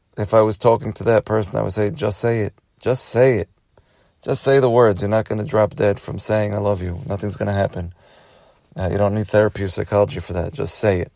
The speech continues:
So if there's small little things, just use that as an example 'cause it's so small and it means a lot. Uh, I speak to people and somebody told me that he would love for,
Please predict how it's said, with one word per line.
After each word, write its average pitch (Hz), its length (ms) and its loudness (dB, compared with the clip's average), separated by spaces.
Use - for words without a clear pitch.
So 95 240 0
if 92 120 -6
there's 101 200 -4
small 143 540 4
little 143 280 6
things, 139 640 -2
just 107 240 -6
use 117 160 -2
that 107 260 4
as 98 220 -2
an 101 100 -2
example 117 460 2
'cause 101 180 -4
it's 101 160 -4
so 113 200 2
small 101 520 0
and 87 160 -4
it 82 60 -6
means 98 280 -2
a 98 40 0
lot. 101 460 4
Uh, 87 200 0
I 92 100 0
speak - 400 -6
to 104 100 -8
people 101 420 -2
and 95 360 -2
somebody 98 460 -2
told 107 300 0
me 101 260 0
that 95 420 0
he 95 140 -8
would 98 160 0
love 107 260 4
for, 107 540 2